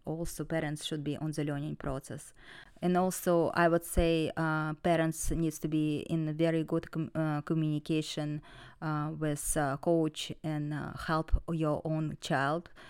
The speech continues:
even controlling what child is doing, not, uh, basically, uh, technically or something, but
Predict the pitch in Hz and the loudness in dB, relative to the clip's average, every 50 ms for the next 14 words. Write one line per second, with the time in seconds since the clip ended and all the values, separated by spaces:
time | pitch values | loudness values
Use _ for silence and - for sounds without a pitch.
0 | - - - - - 175 170 165 165 160 156 - - - - 175 165 - - 170 | -20 -20 -12 -6 -2 -2 0 0 0 -2 -2 -4 -4 0 0 2 2 2 2 2
1 | 165 160 160 160 156 160 151 156 156 - - - - - - 165 151 147 151 - | 4 4 4 2 0 0 0 -2 -4 -4 -6 -14 -8 -4 -2 0 0 0 0 0
2 | 156 156 147 143 151 156 156 156 156 156 151 - - 165 165 160 160 - 151 - | -2 -2 -2 0 0 0 2 2 0 -2 -2 -2 0 0 0 0 0 -4 -6 -8
3 | - 117 - 151 151 151 147 143 147 151 156 151 - - 151 - 151 147 143 139 | -8 -8 -6 -6 -4 -4 -4 -4 0 0 0 0 0 -4 -6 -4 -2 -2 -2 -2
4 | 127 - 127 127 - - _ _ - - 160 151 - - 151 151 - 151 143 143 | -4 -4 -6 -6 -8 -10 _ _ -4 -2 -2 -2 -2 -4 -6 -4 -4 -4 -2 -2
5 | 143 143 - 143 139 139 143 - - 147 151 151 - 151 151 151 147 143 | -2 -4 -4 -4 -4 -6 -6 -4 -4 -4 -4 -4 -4 -4 -4 -2 -2 -2